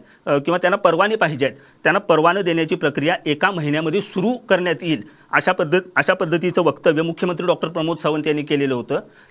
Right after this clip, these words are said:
त्यामुळं रेती उत्खननाचे परवाने मिळवण्यासाठी जे स्थानिक नागरिक उत्सुक होते, त्यांना मोठा दिलासा मिळालेला होता. पण त्याच्यानंतर हे करत असताना एक गोष्ट प्रामुख्यानं समोर आली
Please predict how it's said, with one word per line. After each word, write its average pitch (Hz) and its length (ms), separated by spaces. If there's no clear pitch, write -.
त्यामुळं 196 340
रेती 165 760
उत्खननाचे 202 640
परवाने 208 500
मिळवण्यासाठी 180 640
जे 220 240
स्थानिक 185 400
नागरिक 165 340
उत्सुक - 400
होते, 143 300
त्यांना 180 180
मोठा 170 240
दिलासा 165 340
मिळालेला 143 360
होता. 113 220
पण 269 180
त्याच्यानंतर 233 600
हे 208 80
करत 220 260
असताना 190 280
एक 214 100
गोष्ट 196 260
प्रामुख्यानं 190 520
समोर 190 300
आली 139 220